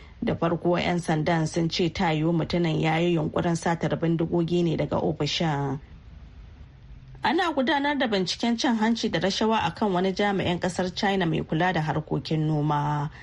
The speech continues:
a cewar kafar yada labaran kasar a yau Asabar,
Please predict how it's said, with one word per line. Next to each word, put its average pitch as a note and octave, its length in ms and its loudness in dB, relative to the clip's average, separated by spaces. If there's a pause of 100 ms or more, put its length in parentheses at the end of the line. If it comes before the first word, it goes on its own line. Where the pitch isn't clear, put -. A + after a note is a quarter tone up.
(300)
a - 120 -2
cewar D#3+ 400 2
kafar E3+ 260 0
yada E3+ 300 2
labaran C#3+ 500 0
kasar E3 300 0
a - 100 -2
yau D3+ 220 2
Asabar, C#3+ 800 -2